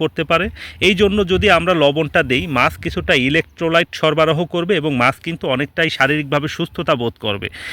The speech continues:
এবং পাশাপাশি ফাঙ্গাল ইনফেকশনগত অ্যান্টিফাঙ্গাল কন্ট্রোলার হিসাবে তো কাজ করবেই। তো দর্শক, লবণটা দিয়ে দেওয়ার পরে এই যে দেখুন মাছের যে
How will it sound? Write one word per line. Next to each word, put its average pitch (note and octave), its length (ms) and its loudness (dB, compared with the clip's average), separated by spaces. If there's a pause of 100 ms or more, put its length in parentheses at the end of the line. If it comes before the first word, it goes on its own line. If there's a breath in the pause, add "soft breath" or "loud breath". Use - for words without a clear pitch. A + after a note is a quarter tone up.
(120 loud breath)
এবং D#3 160 0 (140)
পাশাপাশি D3+ 460 0 (100)
ফাঙ্গাল C3+ 380 2
ইনফেকশনগত C3 680 -2 (400 loud breath)
অ্যান্টিফাঙ্গাল C#3+ 720 0 (120)
কন্ট্রোলার C3+ 480 0
হিসাবে C3+ 320 -2
তো D3 80 -2
কাজ C3 180 0 (140)
করবেই। D#3 380 0 (440 loud breath)
তো G3 80 0
দর্শক, E3 440 2 (340 loud breath)
লবণটা G#3 540 4 (100)
দিয়ে F#3+ 180 4
দেওয়ার F3+ 240 2
পরে C#3 320 0 (360 loud breath)
এই F3+ 60 -2
যে G3 180 0
দেখুন F#3+ 220 -2 (100)
মাছের D3 380 0
যে F#3 60 2